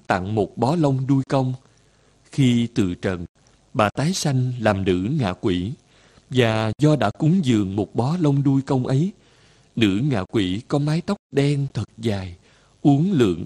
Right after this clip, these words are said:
óng ả rất đẹp và dài tha thước. Bất cứ khi nào nữ ngạ quỷ bước xuống tự nhủ, "Ta sẽ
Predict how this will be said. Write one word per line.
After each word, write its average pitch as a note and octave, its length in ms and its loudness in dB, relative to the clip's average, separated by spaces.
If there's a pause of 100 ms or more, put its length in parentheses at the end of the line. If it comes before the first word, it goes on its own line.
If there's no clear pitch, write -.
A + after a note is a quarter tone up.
óng C#3+ 280 0
ả G2 360 -8
rất - 320 -6
đẹp G2+ 240 -4 (480)
và G2 480 -4 (100)
dài F#2 340 0
tha C3 220 -4
thước. E3 220 -2 (1300)
Bất F3+ 200 6
cứ G3+ 180 6
khi E3+ 180 4
nào G2+ 560 0
nữ A2 260 2
ngạ C3+ 160 0
quỷ G2+ 400 0
bước F3+ 200 0
xuống E3+ 340 2 (160)
tự F#2 240 0
nhủ, G2+ 300 0 (1080)
"Ta A2 360 -2
sẽ A2+ 180 -4